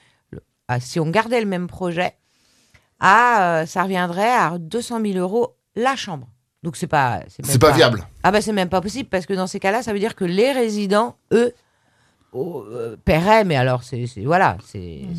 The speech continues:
Speaker 1: c'est, non, non,
Speaker 3: Pas
Speaker 1: c'est,
Speaker 3: possible.
Speaker 1: c'est inenvisageable, euh, on peut pas faire ça.
Speaker 2: Une
Speaker 1: On
Speaker 2: solution
Speaker 1: est
Speaker 2: de repli,
Speaker 1: parti,
Speaker 2: peut-être, ouais.
Speaker 1: bah alors voilà, on a, on envisage d'autres solutions. Pourquoi pas partir sur une construction neuve ?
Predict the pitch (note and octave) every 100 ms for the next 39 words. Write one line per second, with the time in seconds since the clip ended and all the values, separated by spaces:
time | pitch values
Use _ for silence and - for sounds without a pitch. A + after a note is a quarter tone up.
0 | D#3 C2+ - A2 D#3 D#3 F#2+ E3+ G#2 A#2
1 | A#2+ - A3 A#3+ G#3+ F#3 F#3 E3 D#3+ F3
2 | F#3+ G#3 F3 C#3 B2+ A2+ G#2+ B2+ D#3 F#3+
3 | F#3+ F#3 - - _ _ - D#3+ C#3+ D3
4 | - A#3+ G3 B3 D4 A#3 C4 B3+ C4+ F#3+
5 | A3 A3+ A3+ A3+ A#3+ G3+ D#3+ F#3 F#3 F#3
6 | F#3 F#3 - F#3 F#3 F3+ E3+ E3 E3 E3
7 | D#3 D#3+ F3+ F#3+ G3 G3+ G3 F#3 G#3+ -
8 | G#3+ A3 C4 A#3+ - F3 - F3+ - F#3
9 | - _ _ _ F3 F3+ A3+ F3+ F3+ F3
10 | E3+ E3+ - F#3+ - - D3+ - E3 F#3